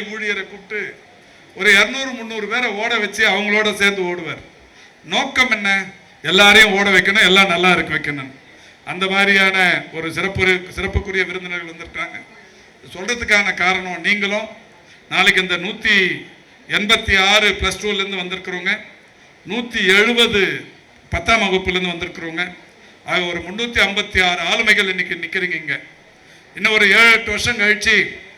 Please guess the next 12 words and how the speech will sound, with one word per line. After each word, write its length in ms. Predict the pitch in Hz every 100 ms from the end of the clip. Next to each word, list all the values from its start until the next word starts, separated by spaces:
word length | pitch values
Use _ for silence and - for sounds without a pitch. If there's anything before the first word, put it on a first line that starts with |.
| - - - - -
இதே 260 | 190 247
மாதிரியான 520 | 233 214 214 202 196 190 180 160 - -
பல 220 | 196 233
மேடைகள்ல 580 | 208 226 208 190 190 202 165 - - - - _ - _ -
இன்னைக்கு 540 | 170 208 220 233 233 226
அரங்கத்துல 520 | 190 220 226 214 202
இருக்கிறவங்க 420 | 196 196 190 208 247 - - - - - -
மாவட்ட 400 | 165 202 208 180
ஆட்சித்தலைவர்களாக, 920 | 185 190 190 180 185 180 175 165 185 240 - 208 - _ - _
மாவட்ட 360 | 170 214 220 208
காவல் 420 | - 196 214 208 202
கண்காணிப்பாளர்களாக, 960 | 202 196 190 190 180 180 175 170 170